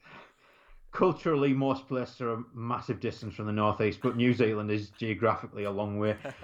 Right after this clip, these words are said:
Speaker 1: Um, so I did my first musical in New York.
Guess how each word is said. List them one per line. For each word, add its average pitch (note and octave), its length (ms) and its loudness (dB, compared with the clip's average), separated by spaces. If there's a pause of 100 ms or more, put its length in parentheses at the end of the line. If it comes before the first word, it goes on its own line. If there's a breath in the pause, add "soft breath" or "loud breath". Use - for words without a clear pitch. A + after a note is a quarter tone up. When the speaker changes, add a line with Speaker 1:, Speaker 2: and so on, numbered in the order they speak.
(200 loud breath)
Speaker 1:
Um, C3+ 320 4 (200 loud breath)
so A2 560 6
I A#2 140 4
did A#2 200 2
my A#2 160 2 (140)
first A#2 420 0 (140)
musical A2 800 2
in G#2 180 -2
New G2+ 140 2
York. G2+ 540 4